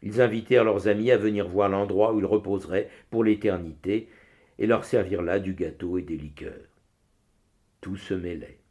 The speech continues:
La vie, la mort, le désir, une loyauté sans bornes et l'amour. La vieille épouse annonça que lorsque la jeune femme de son mari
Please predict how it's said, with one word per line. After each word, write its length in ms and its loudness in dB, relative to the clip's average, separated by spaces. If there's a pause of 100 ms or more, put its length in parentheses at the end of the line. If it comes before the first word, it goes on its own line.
(680)
La 160 -12
vie, 280 -14 (840)
la 80 -14
mort, 520 -6 (800)
le 160 -6
désir, 600 -2 (840)
une 100 -2
loyauté 500 4
sans 200 -2
bornes 500 2 (720)
et 60 -4
l'amour. 600 -8 (1700)
La 120 -4
vieille 280 0
épouse 380 -4
annonça 460 -4
que 140 -4
lorsque 300 -2
la 160 -2
jeune 220 -4
femme 240 -2
de 100 -8
son 160 -12
mari 380 -8